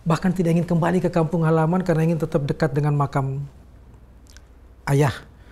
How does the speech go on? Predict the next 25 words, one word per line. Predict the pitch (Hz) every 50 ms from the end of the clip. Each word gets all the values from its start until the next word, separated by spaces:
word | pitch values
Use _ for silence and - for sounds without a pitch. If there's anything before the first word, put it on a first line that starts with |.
| - - - - - - - - - - - - - - - - - - - -
"Emangnya | - 180 180 196 202 208 202
Bapak, | 190 180 180 - - - -
kamu, | - 185 190 196 196 190 196
Bapak | 165 156 170 170 - 190
nggak | 180 170 170
punya | - 170 170 160
kekurangan, | - 170 - 170 170 175 170 170 170 175 170 180 180
nggak | - 160 170 165
pernah | - 156 160 165 160
menyakiti | 160 160 160 156 151 - 160 - - 165 165
Ibu?" | 143 151 - - - - - - - - - - - - - - - - - - - - - - -
Jawabannya | - 185 180 170 175 175 175 160 180 214 226
sederhana | 214 180 165 160 110 120 165 196 202 143
sih | 120 156
sebenarnya. | - - 143 135 143 147 147
Dia | 147 175 180 185
cuma | 175 170 170
ingin | 165 165 170 170 170 175 185 196 - - - - - - - - - - -
mengatakan | 214 202 196 185 185 175 - 180 160 - 185 185 185
sesuatu | 180 175 - 180 - - 170 165 -
yang | 190 185 180 170
membanggakan | 170 165 156 165 156 147 156 151 - 151 143
kami | - 165 180 190 196 170
anak-anaknya, | 156 151 147 - 147 139 143 143 143 165 156
bahwa | 143 143 143 151 -